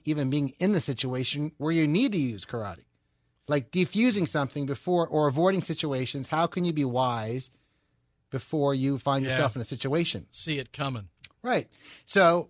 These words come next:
Speaker 1: uh, we're gonna be talking with, uh, both Liz and John about that. And, uh, also we'll have some more stuff to hand out.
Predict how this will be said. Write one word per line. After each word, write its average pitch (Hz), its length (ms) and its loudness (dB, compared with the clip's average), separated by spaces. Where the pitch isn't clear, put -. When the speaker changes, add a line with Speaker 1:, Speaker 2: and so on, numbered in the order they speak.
Speaker 1:
uh, 151 220 6
we're 165 80 4
gonna 208 120 2
be 180 100 4
talking 180 340 4
with, 160 360 -2
uh, 143 160 0
both 175 260 2
Liz 170 220 0
and 175 300 0
John 170 240 2
about 127 260 2
that. 120 300 -2
And, 143 340 2
uh, 139 160 0
also 151 240 0
we'll 143 100 0
have 151 140 2
some 156 140 -6
more 143 120 -2
stuff - 280 2
to 143 80 -6
hand 135 260 -2
out. 131 240 0